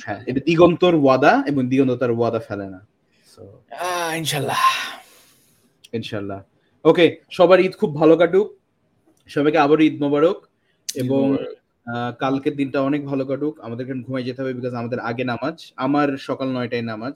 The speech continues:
Speaker 1: দিগন্ত এখনো জানে না ওর কখন নামাজ।
Speaker 2: আমার বোধহয় সাড়ে সাতটা থেকে আটটার মধ্যে হবে নামাজ।
Speaker 1: ওকে। আহ, so আমাদের
Speaker 2: আমি টাইমটা
Speaker 1: চাইতে
Speaker 2: জানি
Speaker 1: হবে।
Speaker 2: না।
Speaker 1: সবাই অনেক বেশি দোয়া করবেন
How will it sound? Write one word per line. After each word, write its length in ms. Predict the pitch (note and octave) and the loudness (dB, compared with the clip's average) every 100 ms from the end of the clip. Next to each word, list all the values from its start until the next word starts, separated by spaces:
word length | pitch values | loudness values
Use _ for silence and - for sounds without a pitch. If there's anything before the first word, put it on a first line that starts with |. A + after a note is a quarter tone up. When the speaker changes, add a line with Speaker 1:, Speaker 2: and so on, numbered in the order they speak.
| B2+ | -12
Speaker 1:
দিগন্ত 280 | A#2 A2+ | -10 -8
এখনো 200 | A2+ A#2+ | -10 -10
জানে 200 | G#2+ G#2+ | -6 -6
না 80 | G#2 | -8
ওর 100 | G#2 G2 | -12 -14
কখন 220 | G2 G2+ | -18 -20
নামাজ। 260 | G2 G2+ C3+ | -20 -10 -6
Speaker 2:
আমার 260 | D3 D3+ | -4 -2
বোধহয় 280 | C#3 C#3+ D3 | -2 -2 -2
সাড়ে 240 | C3+ C3+ | -2 -4
সাতটা 200 | C3 C3+ | -6 -8
থেকে 140 | C3+ C3 | -6 -6
আটটার 240 | A#2 A#2 | -6 -6
মধ্যে 240 | A#2 A2 G#2+ | -6 -6 -10
হবে 200 | G#2 A#2+ | -12 -18
নামাজ। 580 | C3+ C3 - _ - _ _ _ _ _ _ - - | -20 -20 -20 _ -20 _ _ _ _ _ _ -12 -8
Speaker 1:
ওকে। 260 | - F#2 - _ _ _ - | -8 -10 -18 _ _ _ -8
আহ, 500 | A#2 A#2+ A#2 A#2 - | -4 -2 -2 -4 -2
so 60 | |
আমাদের 280 | C3+ C3 C3 | -2 0 -2
Speaker 2:
আমি 100 | B2+ | -2
টাইমটা 260 | B2+ B2 B2+ | -2 -4 -2
Speaker 1:
চাইতে 280 | B2 A#2 - | -2 -2 -2
Speaker 2:
জানি 140 | A2+ | 0
Speaker 1:
হবে। 100 | A#2+ | 0
Speaker 2:
না। 280 | A#2 - - _ _ _ _ - | 0 -6 -14 _ _ _ _ -12
Speaker 1:
সবাই 280 | - B2+ C3+ | -4 0 0
অনেক 200 | C3 C3+ | 0 -2
বেশি 600 | C3 C#3 C3 B2 A2+ - | -4 -2 -2 -2 -4 -8
দোয়া 320 | A2+ A#2 B2+ B2+ | -12 -2 0 0
করবেন 480 | C#3+ C3+ C#3+ G3 | 0 -2 -2 -6